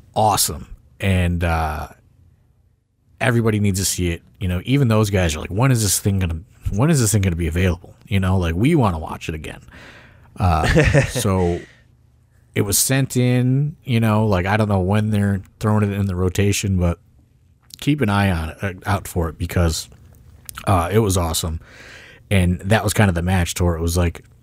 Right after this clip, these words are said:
Speaker 1: these guys are just operating on such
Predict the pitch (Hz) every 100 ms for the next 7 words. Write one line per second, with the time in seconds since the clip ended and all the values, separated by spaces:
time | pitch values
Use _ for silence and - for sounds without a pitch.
0 | - - _ _ _ - - 95 104 107
1 | 92 90 85 82 - - 101 85 82 80
2 | 80 - 107 - 90 - - 90 87 87
3 | 85 82 82 82 92 - - - - -
4 | - - 87 82 82 - - - - 113
5 | - -